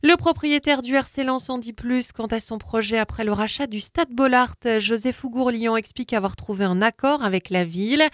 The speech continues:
Il souhaite ensuite développer le stade, notamment en augmentant le nombre de places V I P. Parmi les projets aussi, la création d'une fan zone, un projet immobilier autour du stade lensois.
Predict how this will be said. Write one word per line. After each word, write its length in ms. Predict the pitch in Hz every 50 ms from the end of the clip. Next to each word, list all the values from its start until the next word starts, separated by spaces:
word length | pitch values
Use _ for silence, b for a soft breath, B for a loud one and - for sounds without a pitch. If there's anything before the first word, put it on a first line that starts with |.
| B B B B B B B B
Il 240 | - 277 311 311 311
souhaite 340 | - - - 262 262 254 -
ensuite 340 | 220 220 - - - 226 202
développer 460 | 202 208 190 185 196 190 - - 240
le 100 | 220 202
stade, 520 | 190 - - - 208 202 202 202 196 180
notamment 500 | 185 190 202 208 202 - 208 208 233 240
en 140 | 226 214 220
augmentant 640 | 262 262 214 220 240 240 247 240 233 - - 285 294
le 160 | 262 226 220
nombre 640 | 208 214 233 247 277 294 320 330 311 269 240 247 233
de 80 | 226 233
places 480 | - - 233 233 226 220 - - -
V 360 | 208 196 185 185 190 214 208
I 100 | 208 196 -
P. 380 | - - 220 233 254 285 302 B B B B B B B B B
Parmi 300 | - 254 254 254 262 262
les 140 | 240 240 233
projets 800 | - - - - 254 254 240 226 214 240 233 233 233 240 247 - -
aussi, 580 | 226 247 240 - - - - 240 240 247 254
la 140 | 254 240 220
création 540 | 214 - - 226 214 208 202 - - 233 226
d'une 280 | 214 190 190 190 185 180
fan 380 | - - - 247 233 233 233
zone, 440 | 220 196 202 214 214 240 269 285 302 311 B B B B B B B -
un 160 | 285 311 320
projet 460 | - - - 285 269 233 247 254 240
immobilier 520 | 233 233 233 226 208 208 214 202 196 208 208
autour 320 | 196 196 - - 254 233
du 140 | 202 185 185
stade 340 | - - - 233 220 180 165
lensois. 840 | 180 170 180 214 214 202 - - - - 196 190 196 214 240 269